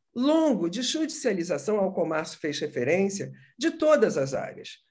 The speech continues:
né? É, então, houve uma preparação para judicializar todas as áreas. E nós temos esse caso, é, paradigma,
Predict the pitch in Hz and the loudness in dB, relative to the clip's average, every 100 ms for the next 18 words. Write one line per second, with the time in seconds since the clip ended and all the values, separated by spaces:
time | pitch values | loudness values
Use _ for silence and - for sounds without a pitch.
0 | - 147 175 190 185 160 151 143 139 147 | -2 4 4 4 2 4 4 2 0 -6
1 | 147 175 208 220 - - 170 - 190 247 | -4 0 0 -2 -8 -10 -10 0 6 6
2 | 208 180 175 165 160 147 147 185 196 190 | 6 0 -2 -2 0 0 -2 -4 -4 -4
3 | 190 - 190 170 160 156 160 151 156 156 | -6 -4 -4 0 0 0 0 0 0 0
4 | 147 110 110 - - _ - - - _ | 0 -2 -4 -8 -16 _ -20 -20 -20 _
5 | 262 311 339 - - 262 262 - 247 247 | 4 6 4 2 0 2 2 2 2 2
6 | 240 247 262 - 247 247 214 139 139 - | 0 -2 -4 0 2 4 2 -4 -4 2
7 | 147 135 117 110 - _ _ _ - 175 | 6 6 6 2 -6 _ _ _ 0 2
8 | 160 143 190 226 131 113 98 | 2 0 -2 -4 -4 -8 -8